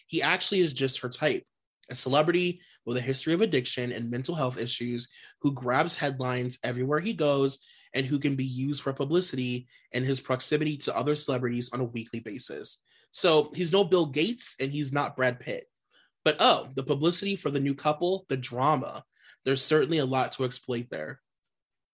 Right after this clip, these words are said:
And shout out to us for saying that exact same thing when we talked about Khloe.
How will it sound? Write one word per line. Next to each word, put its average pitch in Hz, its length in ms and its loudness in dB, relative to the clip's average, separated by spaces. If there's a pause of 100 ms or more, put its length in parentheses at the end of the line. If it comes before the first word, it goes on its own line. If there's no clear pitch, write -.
(800)
And 131 420 4
shout 139 240 2
out 151 120 0
to - 120 0
us 139 260 2
for 123 200 -8
saying 123 320 0
that 123 100 0
exact 123 720 -2
same 117 300 -4
thing 110 320 -8
when 117 100 -8
we 117 80 -6
talked 127 340 -10
about 90 420 -4
Khloe. - 420 -10